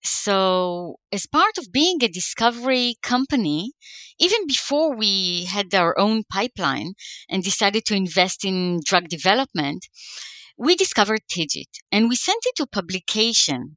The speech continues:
And that was at the time that Genentech published it in two thousand and nine.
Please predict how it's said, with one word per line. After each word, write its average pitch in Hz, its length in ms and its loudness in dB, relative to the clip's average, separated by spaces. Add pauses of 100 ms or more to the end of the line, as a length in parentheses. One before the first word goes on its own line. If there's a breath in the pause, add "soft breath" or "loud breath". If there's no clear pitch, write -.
(140)
And 196 260 0
that 285 220 4
was 427 180 0
at 311 100 2
the 240 100 0
time 214 360 0
that 208 160 2
Genentech 160 540 2 (100)
published 143 380 -4
it 139 100 -10
in 156 160 -6
two 202 140 -4
thousand 151 420 -2
and 139 160 -2
nine. 131 280 -8